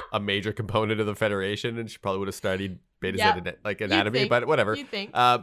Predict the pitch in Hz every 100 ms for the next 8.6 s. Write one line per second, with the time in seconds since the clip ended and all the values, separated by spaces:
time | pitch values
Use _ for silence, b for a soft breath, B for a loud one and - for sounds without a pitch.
0 | - 147 208 190 170 156 143 143 139 127
1 | 127 120 117 120 107 104 - _ _ _
2 | _ _ 127 127 - - 135 127 131 123
3 | 113 127 117 - 113 113 101 92 95 110
4 | 110 170 - 90 90 90 87 90 85 -
5 | 104 92 98 90 87 90 78 78 85 87
6 | 87 - 85 85 85 - 80 80 - _
7 | _ _ _ - 87 82 78 - 92 104
8 | 101 - 78 80 69 -